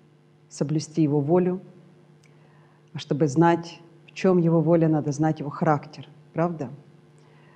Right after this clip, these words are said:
Что из себя представляет характер Божий?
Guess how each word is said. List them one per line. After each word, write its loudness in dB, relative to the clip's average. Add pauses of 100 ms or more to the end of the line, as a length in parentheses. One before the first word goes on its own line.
(680)
Что 2
из 8
себя 4
представляет 2
характер 0
Божий? -6